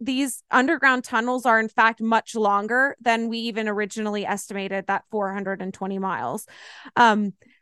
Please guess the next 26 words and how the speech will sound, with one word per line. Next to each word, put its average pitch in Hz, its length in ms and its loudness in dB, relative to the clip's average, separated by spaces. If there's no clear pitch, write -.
explorers 330 1040 4
and 208 160 -4
scientists 285 640 0
are 220 260 4
discovering 233 540 -2
new 226 340 -2
passages. 285 880 0
Like, 233 280 2
you 240 140 -6
know, 208 360 -4
we 240 160 -2
may 240 180 2
have, 240 240 -2
like, 233 200 -2
a 214 260 2
fork 247 380 -2
in 240 80 -4
the 233 100 -2
road 226 300 0
and 214 100 -4
we've 208 160 -4
only 226 240 -2
gone 214 300 -2
left, 214 300 0
and 202 100 -8
they're 190 100 -12